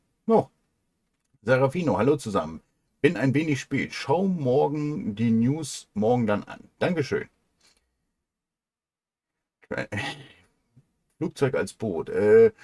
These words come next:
Single Man, dreitausend Franken netto reichen schließlich. Hab viele Hunderttausende an Rentnern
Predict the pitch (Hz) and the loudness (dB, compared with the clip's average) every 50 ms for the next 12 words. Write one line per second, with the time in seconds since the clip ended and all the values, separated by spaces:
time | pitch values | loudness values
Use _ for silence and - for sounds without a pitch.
0 | - - - _ - - 196 220 214 190 170 151 131 117 110 98 101 107 170 170 | -20 -20 -20 _ 0 2 4 4 4 4 2 2 2 2 2 2 2 0 0 2
1 | 170 170 160 147 131 - 165 156 139 139 151 - - 135 107 - 127 143 135 127 | 0 0 0 0 0 0 -2 0 0 0 -2 0 0 -2 0 0 0 0 -2 -4
2 | - - - 113 101 - - - 90 82 76 - - 104 - - _ _ _ _ | -6 -6 -6 -6 -6 -6 -6 -8 -8 -8 -8 -6 -6 -6 -6 -6 _ _ _ _
3 | _ _ 180 185 185 190 180 185 170 123 135 147 151 147 143 139 - 123 123 131 | _ _ -4 -2 -2 0 0 0 0 2 2 2 2 0 -2 0 0 2 2 2
4 | 135 120 131 127 120 120 120 - - 107 104 98 92 - 95 113 147 151 92 120 | 2 2 0 0 0 0 -2 -2 -2 -2 -2 -2 -2 -2 -4 -4 -4 -4 -4 -4
5 | 127 120 123 127 - | -4 -4 -4 -4 -6